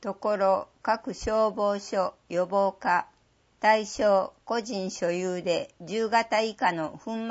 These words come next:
末消火器。料金、一本千円。リサイクルシールが重複してあるものは、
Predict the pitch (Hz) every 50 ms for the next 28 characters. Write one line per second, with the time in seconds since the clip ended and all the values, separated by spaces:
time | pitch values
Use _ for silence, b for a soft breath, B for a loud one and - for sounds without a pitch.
0 | 220 214 214 - - 262 - - 214 202 190 180 - 180 175 - - - 147 -
1 | _ _ _ _ _ _ _ _ _ _ _ _ _ _ _ _ _ _ _ _
2 | _ _ _ _ _ _ _ _ _ _ _ - 208 240 240 233 214 202 - -
3 | - 160 156 - - _ _ - 208 240 247 - _ - 190 180 175 175 - -
4 | 226 220 202 185 175 160 147 139 - - - _ _ _ _ _ _ _ - 180
5 | 180 - - 226 226 226 226 226 - 226 208 226 220 214 - - 233 220 202 190
6 | 180 165 165 165 165 - - 240 226 208 196 196 - 170 156 - - - - 202
7 | 202 202 196 185 156 151 156 156 151 156 160 156 147 131 120 -